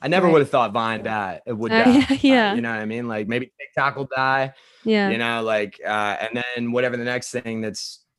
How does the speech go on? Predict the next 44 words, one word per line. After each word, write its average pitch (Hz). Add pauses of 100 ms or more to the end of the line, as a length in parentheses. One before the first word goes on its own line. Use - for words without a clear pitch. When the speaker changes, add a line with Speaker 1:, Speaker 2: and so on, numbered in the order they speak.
(140)
Speaker 1:
comes 113
up 110
is 101
gonna 117
come 110
up, 110
and 107
then 107
we'll 107
have 113
to 110
readjust 107
to 113
that, 110
and 113
then 107
there 107
will 104
be 104
a, 95
you 107
know, 95
an 95
Addison 104
Speaker 2:
There's, 254
Speaker 1:
Rae 101
of -
Speaker 2:
there's 254
Speaker 1:
that, 90 (120)
you 202
know 254
what 262
I 247
Speaker 2:
certainly 262
Speaker 1:
mean? 254
And 240
then 202
Speaker 2:
nothing, 208
yeah, 185
there's 196
certainly 208
nothing 190
wrong 175
with, 170